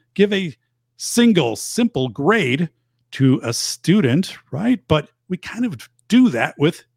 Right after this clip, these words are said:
school safety. It's a pass fail. It's a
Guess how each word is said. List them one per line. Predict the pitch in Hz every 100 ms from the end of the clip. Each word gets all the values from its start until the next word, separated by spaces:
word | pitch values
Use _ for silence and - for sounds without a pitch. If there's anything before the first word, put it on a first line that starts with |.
| _
school | - - 180
safety. | 180 - 180 160 - 98
It's | 101 -
a | -
pass | - 190 214 -
fail. | - - 190 170 135
It's | 139 131
a | 156 160